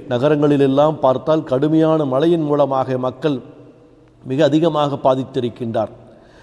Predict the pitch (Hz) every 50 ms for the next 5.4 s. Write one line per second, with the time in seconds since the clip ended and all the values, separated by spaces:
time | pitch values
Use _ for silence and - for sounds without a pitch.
0 | - - _ _ _ - 123 120 123 135 147 151 143 143 135 131 131 131 127 127
1 | 127 123 131 117 123 131 139 139 135 135 - 143 147 156 151 135 131 139 165 170
2 | 160 165 151 143 123 135 139 135 120 139 110 - - 131 120 110 120 123 123 -
3 | - - - - - - 131 143 147 139 139 123 - - 131 120 117 123 127 139
4 | - - - 135 139 135 135 139 151 147 135 139 135 123 139 156 156 151 131 -
5 | - - - - 131 - -